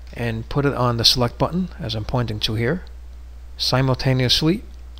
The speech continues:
you have to hold down the menu button. After about seven seconds,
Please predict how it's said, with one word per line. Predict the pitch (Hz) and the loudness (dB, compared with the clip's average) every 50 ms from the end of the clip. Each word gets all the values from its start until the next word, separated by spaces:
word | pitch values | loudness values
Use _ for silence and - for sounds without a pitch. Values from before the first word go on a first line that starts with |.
| - - - | -14 -8 -4
you | 156 123 | -2 -2
have | 107 110 - | -2 -2 -2
to | - 107 | -2 -2
hold | 107 127 123 127 | 0 0 0 2
down | 117 123 120 120 117 117 107 107 | 2 2 2 2 2 0 -2 -2
the | 110 113 | -2 0
menu | 113 110 113 110 110 | 0 0 0 0 0
button. | 107 117 110 123 147 170 - - - - - - - - - - - - - - - - - - | 0 -2 0 0 -2 -2 -4 -6 -12 -16 -16 -14 -14 -14 -14 -16 -16 -16 -16 -16 -16 -12 -6 -2
After | - 127 135 - - 139 | 0 0 2 2 4 4
about | 127 120 131 123 117 117 - | 4 4 4 2 4 4 4
seven | - - 151 147 156 139 | 6 6 4 6 6 8
seconds, | - - 147 131 - 139 151 180 - - | 8 8 8 6 4 2 0 0 0 -2